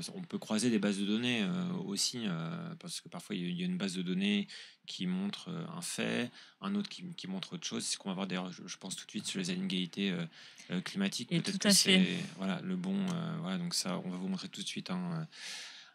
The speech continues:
Speaker 1: un travail assez concret qu'on a fait là-dessus. Donc justement, là, c'est un exemple. Euh, donc là, on a travaillé avec un cartographe qui s'appelle Cédric Rossi, euh, voilà, qui est vraiment cartographe de métier.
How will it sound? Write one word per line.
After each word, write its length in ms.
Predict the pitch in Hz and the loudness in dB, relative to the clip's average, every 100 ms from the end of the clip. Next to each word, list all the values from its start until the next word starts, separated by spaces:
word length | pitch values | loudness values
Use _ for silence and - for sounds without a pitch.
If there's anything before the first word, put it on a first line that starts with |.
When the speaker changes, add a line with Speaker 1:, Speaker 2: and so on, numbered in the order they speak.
| - | -4
Speaker 1:
un 80 | 98 | 0
travail 440 | - 95 101 98 - | 2 4 4 2 0
assez 240 | - - 113 | 2 2 2
concret 320 | 101 87 107 | 0 0 -2
qu'on 240 | - 92 | 0 0
a 60 | 87 | 2
fait 180 | - 87 | 2 2
là-dessus. 360 | 82 - 131 156 _ _ _ _ _ - - | 4 4 4 0 _ _ _ _ _ -2 0
Donc 180 | 101 101 | 4 4
justement, 380 | 107 - 110 98 | 4 4 4 4
là, 120 | 92 | 6
c'est 160 | - | 6
un 80 | 90 | 6
exemple. 480 | 95 98 120 135 - | 6 6 4 0 -2
Euh, 120 | 92 90 | 0 2
donc 100 | 98 | 2
là, 80 | 113 | 2
on 100 | 113 | 4
a 80 | |
travaillé 240 | 92 104 104 | 2 2 2
avec 140 | 104 | 2
un 140 | 90 90 | 0 0
cartographe 500 | 123 123 107 107 - | 0 2 2 0 -2
qui 80 | |
s'appelle 240 | - 107 90 | -6 -6 0
Cédric 480 | - 110 98 104 - | 2 2 -2 -6 -6
Rossi, 460 | 82 82 - - 156 _ - - - - _ | -4 2 2 2 -4 _ -20 -20 -20 -20 _
euh, 720 | 98 92 87 85 85 82 82 80 | 2 4 4 2 0 0 -2 -4
voilà, 180 | 76 90 | -4 -6
qui 100 | - | -4
est 20 | |
vraiment 160 | 80 85 | -6 -6
cartographe 460 | 104 95 90 92 | -6 -6 -4 -4
de 100 | 87 | -6
métier. 380 | 80 76 - 123 | -6 -8 -8 -8